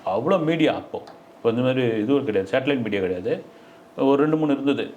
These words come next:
ஆனா வந்து பிரிண்ட் மீடியா அது இது குவிஞ்சு போயிட்டாங்க. ரசிகர்கள் ஒரு பக்கம்,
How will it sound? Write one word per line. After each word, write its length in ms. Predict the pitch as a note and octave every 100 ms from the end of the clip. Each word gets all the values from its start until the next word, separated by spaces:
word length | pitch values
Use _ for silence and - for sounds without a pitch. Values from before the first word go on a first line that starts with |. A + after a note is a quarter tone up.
| -
ஆனா 200 | B2+ C#3
வந்து 140 | C#3
பிரிண்ட் 320 | D3 D#3 D#3
மீடியா 300 | D3+ B2 A2 F2 - -
அது 440 | G2+ A#2+ E3 F3
இது 140 | D#3+ F3
குவிஞ்சு 500 | - - F3+ G#3+ G3+
போயிட்டாங்க. 460 | E3 C#3 C#3 C3 A#2
ரசிகர்கள் 500 | A#2+ B2 G#3 G3 D#3+
ஒரு 80 | C3
பக்கம், 500 | C3 B2+ C#3+ G#2